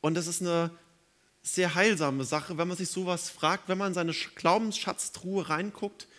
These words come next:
und fragt, was, was bleibt übrig? Und in gewisser Weise, den Predigtext, den wir heute haben, ist so eine Art Schatztruhe, wo der Apostel Paulus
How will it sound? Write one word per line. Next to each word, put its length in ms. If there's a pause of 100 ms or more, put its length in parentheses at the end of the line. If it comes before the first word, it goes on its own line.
(720)
und 160
fragt, 360
was, 520
was 160
bleibt 400
übrig? 580 (1120)
Und 100
in 60
gewisser 320
Weise, 280
den 160
Predigtext, 540
den 100
wir 120
heute 340
haben, 320 (1120)
ist 220
so 100
eine 260
Art 300 (140)
Schatztruhe, 1080 (720)
wo 380 (220)
der 100
Apostel 480
Paulus 800